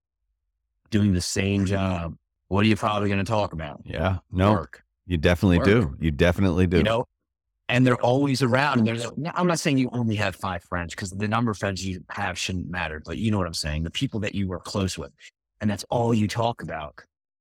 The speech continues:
Speaker 1: Do you ever really fully disconnect? And then you have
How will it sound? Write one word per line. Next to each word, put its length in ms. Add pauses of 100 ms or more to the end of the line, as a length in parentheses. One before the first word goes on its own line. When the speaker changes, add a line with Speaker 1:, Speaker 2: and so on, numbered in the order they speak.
(680)
Speaker 1:
Do 120
you 100
ever 220
really 280
fully 520
disconnect? 680 (380)
And 100
then 120
you 100
have 220